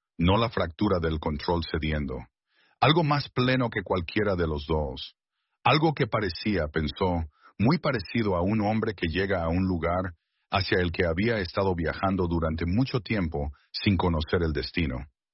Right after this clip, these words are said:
"Señorita Bennet", dijo. Charlotte. Su nombre en su voz era algo nuevo, algo que aterrizó de manera diferente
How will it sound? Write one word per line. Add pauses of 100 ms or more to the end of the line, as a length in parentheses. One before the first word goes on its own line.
(320)
"Señorita
Bennet", (540)
dijo. (640)
Charlotte. (600)
Su
nombre
en
su
voz (140)
era
algo
nuevo, (340)
algo
que
aterrizó
de
manera
diferente